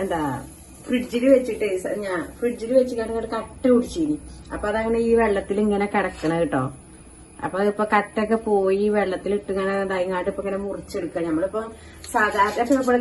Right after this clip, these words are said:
കടയിൽ നിന്നൊക്കെയാണെങ്കിൽ നമുക്ക് മുറി-, എന്താ, എന്താ, അത് കഷ്ണാക്കി മുറിച്ചിട്ടാ കിട്ടുക. ഇതിപ്പോ നമ്മളിങ്ങനെ മുറിച്ചെടുക്കുക തന്നെ വേണം. അപ്പൊ അതാണ് ഞാൻ കാണിക്കണത്, ഇങ്ങനെ, ഇങ്ങനെ തോതിയത്തിന്റെ ഇറച്ചി മുറിക്കണതും.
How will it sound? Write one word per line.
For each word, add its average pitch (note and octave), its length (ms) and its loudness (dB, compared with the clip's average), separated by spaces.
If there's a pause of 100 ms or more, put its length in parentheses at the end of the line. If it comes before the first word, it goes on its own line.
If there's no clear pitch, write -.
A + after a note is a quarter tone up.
കടയിൽ A#3 240 2
നിന്നൊക്കെയാണെങ്കിൽ A3+ 460 -2
നമുക്ക് A3 240 -4 (140)
മുറി-, A3 300 -4
എന്താ, F#3+ 180 -4
എന്താ, F3+ 200 -2
അത് F3 100 -8 (140)
കഷ്ണാക്കി G3+ 600 -6
മുറിച്ചിട്ടാ E3+ 500 -6
കിട്ടുക. C#3 240 -6 (440)
ഇതിപ്പോ F#3+ 280 -4
നമ്മളിങ്ങനെ G#3 520 -2
മുറിച്ചെടുക്കുക F#3 580 -2
തന്നെ F3+ 320 -2
വേണം. C#3 260 -6 (2000)
അപ്പൊ F3 160 -12
അതാണ് E3+ 280 -6
ഞാൻ F#3 180 -4
കാണിക്കണത്, D#3+ 640 -8
ഇങ്ങനെ, D3+ 200 -8 (540)
ഇങ്ങനെ E3 240 -8
തോതിയത്തിന്റെ E3+ 680 0
ഇറച്ചി D#3+ 360 -8 (560)
മുറിക്കണതും. F3 720 2